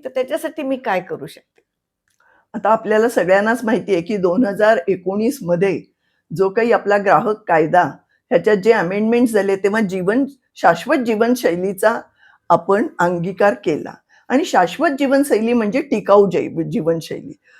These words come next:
Speaker 2: तर टिकाऊ जीवनशैलीसाठी आपल्याला प्रत्येक ग्राहकाला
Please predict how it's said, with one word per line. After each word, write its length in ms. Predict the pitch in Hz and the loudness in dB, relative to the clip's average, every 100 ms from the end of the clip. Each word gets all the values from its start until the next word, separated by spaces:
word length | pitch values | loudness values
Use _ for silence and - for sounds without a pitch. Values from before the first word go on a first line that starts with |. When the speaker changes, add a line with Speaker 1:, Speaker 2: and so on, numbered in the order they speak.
| _ | _
Speaker 2:
तर 60 | 294 | -4
टिकाऊ 500 | 302 226 - 233 330 | -2 -2 0 0 2
जीवनशैलीसाठी 1400 | 339 262 240 254 - 185 180 214 247 180 156 170 180 269 _ _ | 2 2 4 2 2 0 0 -2 -2 -2 -2 -8 -10 -12 _ _
आपल्याला 380 | - 208 233 277 | -4 0 4 4
प्रत्येक 580 | 311 233 226 - 311 226 | 2 0 0 -2 -4 -2
ग्राहकाला 840 | 185 185 233 254 262 220 165 170 | 2 2 4 2 4 2 4 2